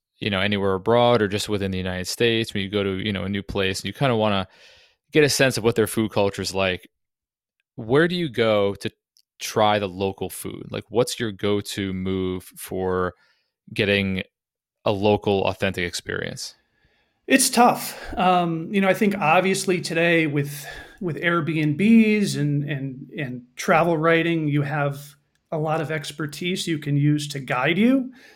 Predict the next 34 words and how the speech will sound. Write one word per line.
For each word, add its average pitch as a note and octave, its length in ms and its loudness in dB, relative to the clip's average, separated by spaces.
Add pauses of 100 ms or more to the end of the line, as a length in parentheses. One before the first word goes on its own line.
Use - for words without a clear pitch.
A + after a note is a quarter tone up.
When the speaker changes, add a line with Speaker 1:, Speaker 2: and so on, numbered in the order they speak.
(280)
Speaker 2:
Uh, D#3 380 0 (100)
personally, A3+ 760 6
I, F3 440 2
uh, D#3+ 360 4
I D3+ 80 -2
tend E3+ 300 -2
to D#3 60 -2
sort E3 260 0
of C#3+ 80 2
wing D#3 200 0
it F3+ 140 -2
more. F#3 480 0 (460)
Uh, D3+ 360 -4 (220)
I F3+ 140 4
like G#3 240 4
to F#3 80 -2
visit F3 320 0
grocery F3+ 460 0
stores G3+ 720 2
or C#3 200 -6
food - 320 0
stands, F3+ 480 0
any, F3 280 -2
e-, G3 220 -4
even, A3 340 4
you F#3 100 -2
know, C#3 220 -4 (160)
commercial G3 400 2
grocery G3+ 360 0
stores C#3+ 420 -8
wherever D#3 380 -2
I D3 80 -2
go. D3 360 0
And D3+ 200 -8